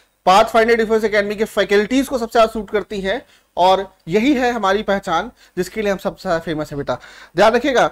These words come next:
ना व्लॉगिंग आती है, ना कट ऑफ प्रेडिक्शन देना आता है, ना व्लॉगिंग आती है, ना कट ऑफ प्रेडिक्शन देना आता है, और ना बात बात पर वीडियो बनानी आती है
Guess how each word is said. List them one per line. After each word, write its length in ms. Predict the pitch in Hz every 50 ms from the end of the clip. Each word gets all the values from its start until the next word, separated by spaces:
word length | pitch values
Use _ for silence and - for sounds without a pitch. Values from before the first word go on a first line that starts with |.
| - - - -
ना 180 | 170 185 220 226
व्लॉगिंग 480 | 220 180 190 202 202 208 220 330 285 254
आती 280 | 262 254 254 254 269 254
है, 380 | 254 262 233 240 269 294 - _ _ - -
ना 180 | 175 220 208 220
कट 240 | 220 214 196 190 208
ऑफ 180 | 202 240 226 -
प्रेडिक्शन 460 | 196 185 180 180 - - 240 214 208
देना 200 | 202 202 196 190
आता 260 | 180 170 - - 160
है, 180 | 151 151 127 110 - _ _ _ _ _ - -
ना 160 | 156 175 180
व्लॉगिंग 500 | 165 147 151 165 180 190 208 247 262 240
आती 260 | 226 220 220 - 233 214
है, 300 | 220 208 214 254 285 330 _ _ _ -
ना 160 | 185 190 202
कट 220 | 202 220 202 202 220
ऑफ 180 | 208 214 214
प्रेडिक्शन 420 | - 190 190 202 196 - - 220 226
देना 260 | 220 220 214 208 196
आता 220 | 196 196 220 202 202
है, 260 | 226 214 247 339 - - - _ -
और 120 | 190 208
ना 160 | 208 240 247 240
बात 420 | - 185 190 220 254 262 226 202
बात 280 | 196 202 214 214 208 -
पर 120 | - 262 254
वीडियो 340 | 208 220 226 226 240 311 311
बनानी 320 | 277 262 226 208 208 196
आती 280 | 170 147 139 - 139 123
है 140 | 127 131